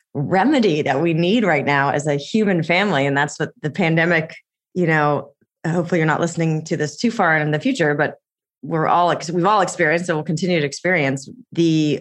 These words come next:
awareness that has come from going through this global, really crazy time together. But this is the remedy, because the,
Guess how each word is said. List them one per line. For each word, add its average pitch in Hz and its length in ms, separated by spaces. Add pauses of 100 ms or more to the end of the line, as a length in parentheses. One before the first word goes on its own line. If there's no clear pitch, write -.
(140)
awareness 160 640
that 160 120
has 143 140
come 180 340
from 156 380
going 160 300
through 170 300
this 147 380 (480)
global, 160 840 (100)
really 156 840 (340)
crazy 170 480
time 180 400
together. 135 580 (380)
But - 240
this 226 200
is 254 100
the 208 100
remedy, 196 380
because 160 360
the, - 180